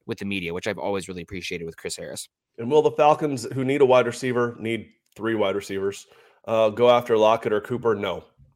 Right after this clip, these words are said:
Speaker 2: No. Uh, by Ridley getting suspended, that knocked eleven million off of their cap, which put them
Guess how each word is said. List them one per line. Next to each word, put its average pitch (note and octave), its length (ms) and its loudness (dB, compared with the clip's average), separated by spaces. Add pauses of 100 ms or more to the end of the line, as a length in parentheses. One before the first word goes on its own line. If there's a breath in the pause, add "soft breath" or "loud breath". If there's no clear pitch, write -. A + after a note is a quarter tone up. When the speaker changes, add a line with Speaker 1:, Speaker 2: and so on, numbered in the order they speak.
(140)
Speaker 2:
No. F2 440 -8
Uh, G#2+ 220 0
by A#2 580 2 (220)
Ridley C#3+ 400 2
getting C3+ 260 2
suspended, B2 640 -4
that A2 200 0
knocked B2 340 -2
eleven A#2 420 -2
million A2+ 280 0
off A2 200 -2
of G#2 60 -6
their G#2 120 -4
cap, A2+ 380 -2
which G#2 200 -10
put C3 200 -4
them A#2+ 320 -4